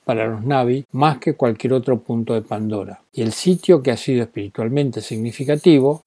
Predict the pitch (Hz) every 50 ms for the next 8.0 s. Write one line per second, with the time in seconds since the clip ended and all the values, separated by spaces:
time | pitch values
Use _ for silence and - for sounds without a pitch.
0 | _ - - 135 123 123 123 123 117 135 123 123 127 139 147 143 139 139 139 139
1 | - - 127 117 110 117 120 117 113 107 98 104 101 98 98 95 _ _ - _
2 | _ _ _ _ _ _ - - 233 240 - - - 175 147 127 113 127 139 156
3 | 160 151 - _ _ - 147 151 135 123 113 113 113 113 - _ - - 143 135
4 | 120 101 - - _ - 120 104 101 101 98 110 139 160 175 180 170 180 190 208
5 | _ - - 147 139 127 - - 147 139 135 135 139 143 143 143 135 120 - _
6 | _ _ - 117 113 110 117 143 151 160 165 - - _ - 135 135 131 127 120
7 | 127 127 127 127 123 127 131 135 147 165 165 147 131 120 113 117 127 147 -